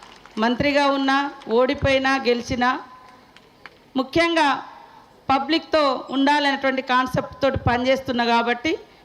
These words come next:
ఈరోజు ఇక్కడికి మీరు ఈ గౌరవం నాకు ఇవ్వడానికి కారణం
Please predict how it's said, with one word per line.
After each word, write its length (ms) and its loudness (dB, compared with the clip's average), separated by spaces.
ఈరోజు 400 2
ఇక్కడికి 440 -4
మీరు 340 2
ఈ 200 0
గౌరవం 560 2
నాకు 240 -2
ఇవ్వడానికి 480 0
కారణం 420 0